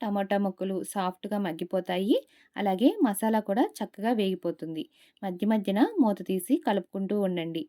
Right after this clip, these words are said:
లేదంటే మసాలా అడుగంటిపోతుంది. మసాలాని చక్కగా వేయించుకుంటే మనకి కర్రీ టేస్ట్ అనేది చాలా బాగుంటుంది. చూసారు కదా, మసాలా చక్కగా వేగిపోయి అంచుల వెంట ఆయిల్ అనేది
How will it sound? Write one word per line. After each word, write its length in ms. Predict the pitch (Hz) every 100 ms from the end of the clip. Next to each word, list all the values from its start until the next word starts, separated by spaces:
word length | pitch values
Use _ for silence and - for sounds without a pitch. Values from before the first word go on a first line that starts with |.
| -
లేదంటే 480 | 180 175 175 175 202 381 480 _ - -
మసాలా 400 | 196 190 214 202 392 349
అడుగంటిపోతుంది. 840 | 208 202 190 - 185 175 165 160 - -
మసాలాని 540 | 185 185 214 220 208 262 466
చక్కగా 380 | 233 185 196 214 202
వేయించుకుంటే 640 | 185 185 180 - 185 180 320 320
మనకి 240 | 208 196 -
కర్రీ 240 | 180 175 240 208
టేస్ట్ 280 | 190 - 190
అనేది 280 | 180 180 349 -
చాలా 260 | 214 180 190
బాగుంటుంది. 540 | 185 170 165 160 160 156 _ _ _ _ -
చూసారు 320 | 233 269 254
కదా, 160 | 233 247 480 - -
మసాలా 380 | 202 190 202 196 190 185
చక్కగా 360 | 185 - 180 202 185
వేగిపోయి 520 | 180 180 - 196 269 480 -
అంచుల 260 | 190 185 214 202
వెంట 200 | 196 190 240 185
ఆయిల్ 200 | 190 202
అనేది 260 | 190 185